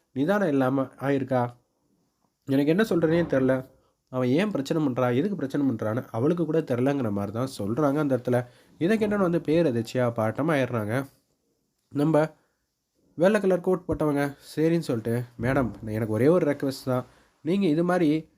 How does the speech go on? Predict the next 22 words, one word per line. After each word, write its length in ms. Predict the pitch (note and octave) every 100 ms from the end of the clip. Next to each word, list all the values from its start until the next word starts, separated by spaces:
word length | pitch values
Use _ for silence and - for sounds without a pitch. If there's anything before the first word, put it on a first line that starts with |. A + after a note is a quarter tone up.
| _ _ _ _ -
பண்றீங்கங்கிற 580 | E3 G3+ G3+ F#3+ F#3+ C#3
விஷயத்த 340 | A#2 E3+ E3+ C3
வந்து 180 | A#2
மட்டும் 280 | A2 G#2+ D#3
சொல்லிடாதீங்க." 580 | - C#3+ F#3 D3+ C3 B2 A#2+ -
"சரிப்பா, 540 | - - D#3 E3+ C3+ G#2+ A2 _
நான் 240 | A#2 C#3 B2
என்னோட 260 | A#2 A#2 C3
கேட்டகரியை 580 | - A#2+ D3+ F#3 E3 C3+
கூட 160 | G#2+ D#3
சொல்லலை, 380 | E3 C3+ C3 B2+
அவகிட்ட 420 | A#2+ A#2 A#2 C3+ C#3 A#2+ - - -
கையில 320 | - G#3 A#3
வந்து 180 | D#3+ E3
இது 100 | D3
மாதிரி 220 | C3 C#3+
என்ன 180 | B2 D3+
ஏதுன்னு 320 | E3 C3 D3 C#3
கேட்டுக்கிட்டே 420 | D3 C#3 A#2 C3+
அவள்கிட்ட 320 | D3+ C3+ C3+ B2+
பேச்சு 260 | D#3 E3+
கொடுத்தேன், 360 | C#3 A#2 - C#3+